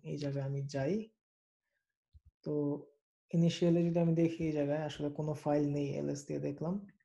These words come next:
নতুন একটা directory আমি open করলাম। তারপরে আমি, আহ, touch লিখে এরকম মানে অনেকগুলো file name এই জায়গায় আছে, ওয়ান, two, three, এফএনএ, আবার এফএএ কিছু ফাইলও আছে। তো এরকম হচ্ছে touch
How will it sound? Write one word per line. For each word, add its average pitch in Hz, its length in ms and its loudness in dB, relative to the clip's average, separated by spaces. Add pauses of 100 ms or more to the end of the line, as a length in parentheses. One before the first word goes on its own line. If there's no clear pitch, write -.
(140)
নতুন 147 320 -4
একটা 143 220 -8
directory 139 340 -4
আমি 139 100 -2
open 139 240 -6
করলাম। 151 380 -4 (800)
তারপরে 170 300 6
আমি, 196 380 4 (320)
আহ, 160 440 4 (680)
touch 190 400 2
লিখে 180 400 6
এরকম 180 280 4
মানে 160 520 2
অনেকগুলো 165 420 6
file 165 400 8
name 165 380 6
এই 165 80 8
জায়গায় 143 260 2
আছে, 151 180 -6
ওয়ান, 147 340 -2 (280)
two, 147 360 -2
three, 147 400 0
এফএনএ, 147 400 -8 (520)
আবার 151 240 0
এফএএ 175 600 4
কিছু 160 280 -4
ফাইলও 147 320 4
আছে। 139 280 -2 (600)
তো 175 80 0
এরকম 180 280 6
হচ্ছে 180 200 2 (180)
touch 175 260 2